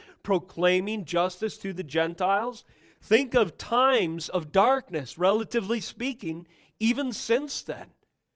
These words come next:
We could have been born, as an average person was, some five hundred years ago without the ability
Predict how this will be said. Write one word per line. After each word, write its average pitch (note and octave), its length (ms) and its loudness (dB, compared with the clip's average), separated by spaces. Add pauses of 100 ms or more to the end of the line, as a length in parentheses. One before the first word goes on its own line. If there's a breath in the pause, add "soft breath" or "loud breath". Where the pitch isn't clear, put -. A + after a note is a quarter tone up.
(580)
We G3+ 120 -4
could A#3 220 2
have G3 100 -2
been F3 180 0
born, F3 560 -2 (320)
as D#3 220 -4
an D#3+ 80 -4
average F3+ 360 -2
person F#3 420 -4
was, E3 460 0 (180 soft breath)
some E3+ 220 -4
five F#3+ 320 6
hundred G3 280 -4
years F#3+ 260 -8
ago G#3 240 -2
without F3 420 0
the F#3+ 80 -2
ability G3+ 640 0